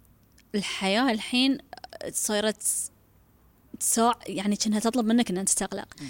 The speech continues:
Speaker 1: يلا ما في وقت، أنت لازم توصل حق هاي المرتبة بهاي الوقت، أنت لازم تتطور في هاي الوظيفة بهالسرعة، أنت لازم يكون عندك مل-، ما أدري كم مليون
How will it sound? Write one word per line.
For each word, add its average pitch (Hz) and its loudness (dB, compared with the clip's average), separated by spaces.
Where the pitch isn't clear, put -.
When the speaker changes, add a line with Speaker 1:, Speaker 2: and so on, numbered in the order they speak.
Speaker 1:
يلا 233 4
ما 226 0
في 254 -4
وقت، 214 -2
أنت 190 -4
لازم 202 -4
توصل 208 -4
حق 196 -10
هاي 214 0
المرتبة 196 -4
بهاي 208 -6
الوقت، - -6
أنت - -6
لازم 190 -6
تتطور 214 -2
في 185 -8
هاي 208 -4
الوظيفة 202 -6
بهالسرعة، 190 0
أنت 202 0
لازم 196 -2
يكون 208 -6
عندك 208 -2
مل-، 220 0
ما 214 0
أدري 214 -4
كم 226 2
مليون 226 4